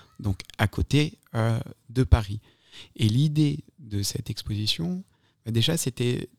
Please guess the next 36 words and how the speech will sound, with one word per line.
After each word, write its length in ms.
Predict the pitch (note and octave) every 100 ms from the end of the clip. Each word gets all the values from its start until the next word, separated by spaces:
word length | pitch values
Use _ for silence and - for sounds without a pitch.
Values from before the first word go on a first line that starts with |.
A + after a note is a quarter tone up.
| _
de 160 | A#2 A2+
fêter 340 | - C3+ E3
les 120 | D3
dix 240 | B2 B2 C3
ans 120 | C#3+
de 60 | C3+
ce 180 | -
partenariat 760 | G#2 G#2+ - - G#2+ G#2+ C#3 F#3+ - _ _ _ _ -
en 140 | A#2+
réunissant, 880 | A2 C#3 C#3 C3+ C#3 - C#3+ C#3 D3 - _ A2
euh, 200 | G2 G2+ A#2 - - - - - A2
les 200 | C3 G#2+
dix 180 | G#2 D3+
designers 640 | D3 C#3+ C3 A#2+ B2 B2 -
qui 180 | - G#2+
étaient 200 | - A2
passés 380 | G#2+ - B2
par 200 | A#2 A2+
le 100 | G#2
Cirva 480 | G2 - G2+ A#2 B2 - _ _ _ _
à 120 | G2+
travers 600 | G2 - G#2+ A2+ A#2+ A#2+ - _ -
les 200 | A2+ G#2+
dix 160 | G#2+
projets 520 | A2 - A#2+ A2 B2+ B2
qu'ils 400 | - C3 G#2 G2+
y 60 | G#2
avaient 360 | F#2+ F#2+ F#2+ A2+
menés. 440 | G#2 G#2 B2 D#3+ - _ _ _ _ _
Et 300 | B2 C#3+ F3 - -
l'idée, 400 | - A2 B2 C#3+
c'était 280 | D#3 C#3 A#2+
de 60 | -
se 120 | A#2+
dire 260 | B2 D#3
que 220 | - B2